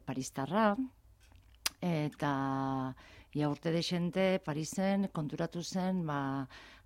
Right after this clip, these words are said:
jende, ba, dirodunak, eh, altzari dexente ustitzen zituela kalean. Eta beste alderdira, Senako ibaian zegoen, ba, hainbat eta hainbat jende zergabe. Eta berak lotu zituen,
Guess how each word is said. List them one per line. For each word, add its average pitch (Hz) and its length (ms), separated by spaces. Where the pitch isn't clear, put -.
jende, 156 540
ba, 131 180
dirodunak, 156 760
eh, 135 180
altzari 147 500
dexente 151 720
ustitzen 143 500
zituela 151 500
kalean. - 440
Eta 156 300
beste 156 300
alderdira, 190 640
Senako 170 540
ibaian 202 600
zegoen, 160 600
ba, 131 160
hainbat 160 360
eta 160 200
hainbat 156 400
jende 165 360
zergabe. 208 440
Eta 143 280
berak 156 300
lotu 180 240
zituen, 240 440